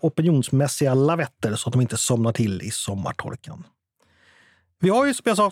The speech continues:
tidigare, precis passerat halvårsskiftet den första juli.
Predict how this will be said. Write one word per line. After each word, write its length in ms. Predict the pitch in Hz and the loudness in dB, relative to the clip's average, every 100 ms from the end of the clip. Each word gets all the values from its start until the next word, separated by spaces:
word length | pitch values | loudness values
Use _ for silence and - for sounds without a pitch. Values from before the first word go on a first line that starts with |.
| _ | _
tidigare, 300 | 214 170 190 | -2 2 2
precis 300 | 233 196 190 - | 0 0 0 0
passerat 340 | - 156 151 | 0 0 0
halvårsskiftet 800 | - 175 123 120 127 123 - 185 _ - | 2 2 2 0 0 0 0 -4 _ -4
den 120 | 127 | 0
första 240 | 139 - | 0 0
juli. 480 | 117 110 101 120 | 0 0 2 0